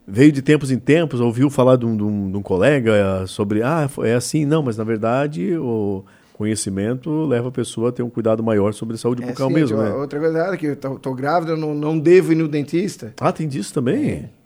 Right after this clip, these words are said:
Speaker 2: Mas não,
Speaker 1: Mas
Speaker 2: não é assim, tu tem que, a gravidez, ela, essa mudança hormonal na mulher, é, aumenta até o sangramento da gengiva, então tem que ter um controle bem certinho, porque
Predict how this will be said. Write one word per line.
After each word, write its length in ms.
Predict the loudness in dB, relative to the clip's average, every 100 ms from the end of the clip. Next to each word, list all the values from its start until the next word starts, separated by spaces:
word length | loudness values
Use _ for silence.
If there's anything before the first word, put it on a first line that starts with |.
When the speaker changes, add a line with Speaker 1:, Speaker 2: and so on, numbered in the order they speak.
| _ _ _ _
Speaker 2:
Mas 140 | -20 -18
não, 100 | -14
Speaker 1:
Mas 180 | -8 -6
Speaker 2:
não 60 | -4
é 40 |
assim, 240 | -6 -6 -8
tu 100 | -8
tem 160 | -8 -6
que, 200 | -8 -10 _ _ _ _ _
a 120 | -14 -8
gravidez, 520 | -4 -4 -2 -2 0
ela, 280 | -2 -4 -6
essa 180 | -8
mudança 360 | -10 -8 -8 -6
hormonal 400 | -8 -6 -8 -6
na 80 | -6
mulher, 400 | -6 -2 0 0
é, 180 | -2 -6 -12 _ _ _ _ _
aumenta 500 | -12 -10 -6 -6 -6 -6
até 200 | -4 -4
o 400 | -4 -6 -8 -14 _
sangramento 600 | -10 -6 -6 -6 -8 -6
da 100 | -6
gengiva, 320 | -6 -6 -4
então 160 | -4 -6
tem 120 | -6
que 40 | -6
ter 80 |
um 40 | -6
controle 560 | -6 -6 -4 -4 -6 -10 _ _ -8
bem 200 | -6 0
certinho, 480 | -2 -2 -6 -6 -6
porque 380 | -4 -2 -2